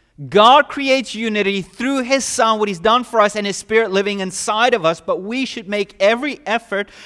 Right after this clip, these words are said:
to cultivate it and to maintain it. Again, uh, th-, think about this unity that the brothers and sisters shared with Paul. When he said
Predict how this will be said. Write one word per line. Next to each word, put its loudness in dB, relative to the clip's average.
to -4
cultivate 2
it 0
and -6
to -8
maintain -8
it. -18
Again, -4
uh, -8
th-, -20
think -10
about -2
this -14
unity -8
that -12
the -10
brothers -4
and -10
sisters -12
shared -10
with -14
Paul. -10
When -8
he -4
said -6